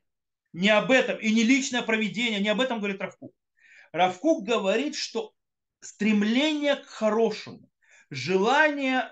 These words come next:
то есть к идеальному, к, э, к справедливости и так далее,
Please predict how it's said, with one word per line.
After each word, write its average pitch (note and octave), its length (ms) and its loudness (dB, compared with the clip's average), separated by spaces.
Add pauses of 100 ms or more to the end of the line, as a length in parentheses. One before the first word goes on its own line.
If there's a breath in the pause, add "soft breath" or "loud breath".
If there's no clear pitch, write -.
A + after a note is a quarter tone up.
то F#3 60 -8
есть - 220 -8
к - 120 -16
идеальному, G3 960 0
к, - 160 -18
э, E3+ 540 -4
к C3 60 -12
справедливости F#3+ 800 0
и F3 100 -10
так D#3+ 240 -10
далее, C#4 480 0